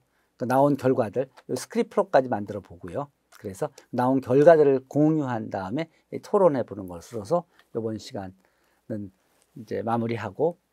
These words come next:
그 선형 회귀는 이게 이 주성분 분석한 것이 이제 선형 회귀하고의 관계는 우리가 앞에서, 아니, 앞에서 우리가 데이터들을 주고 그 베스트 핏하는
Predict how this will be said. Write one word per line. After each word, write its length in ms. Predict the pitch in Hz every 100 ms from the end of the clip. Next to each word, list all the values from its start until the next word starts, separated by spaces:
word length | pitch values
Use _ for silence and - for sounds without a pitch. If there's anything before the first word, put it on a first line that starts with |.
| -
그 100 | 104
선형 380 | - 202 190
회귀는 460 | 185 254 202 113 160 - _ _ _ _ -
이게 420 | 113 110 104 95 _ _ _ - _ _ _ - -
이 120 | 123
주성분 680 | - 147 160 156 147 127 127
분석한 760 | 104 101 107 - _ - - 123
것이 260 | 107 120
이제 100 | 110
선형 380 | 110 202 202 180
회귀하고의 460 | 185 147 110 107 104
관계는 580 | - 104 101 113 151 - _ _
우리가 260 | 135 151 160
앞에서, 480 | 107 - 131 190 - - _ _ _ _ - - -
아니, 180 | - 113 _ _ _ _
앞에서 580 | 113 - 131 123 139 - _ _ -
우리가 340 | 131 127 120 - -
데이터들을 520 | 156 180 170 151 135
주고 420 | 113 101 131 165 _ _ _ _
그 100 | 131
베스트 400 | 127 165 - -
핏하는 600 | 180 170 - 139 113 143